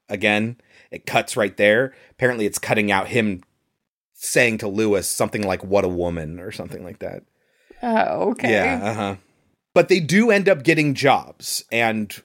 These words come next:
Speaker 1: one in particular is at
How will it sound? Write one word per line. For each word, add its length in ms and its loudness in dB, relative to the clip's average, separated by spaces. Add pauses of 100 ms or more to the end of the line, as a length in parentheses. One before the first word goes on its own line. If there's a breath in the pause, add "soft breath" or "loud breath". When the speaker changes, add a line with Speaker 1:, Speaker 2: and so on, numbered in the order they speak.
Speaker 1:
one 320 0
in 100 2
particular 840 2 (400 loud breath)
is 560 2
at 280 2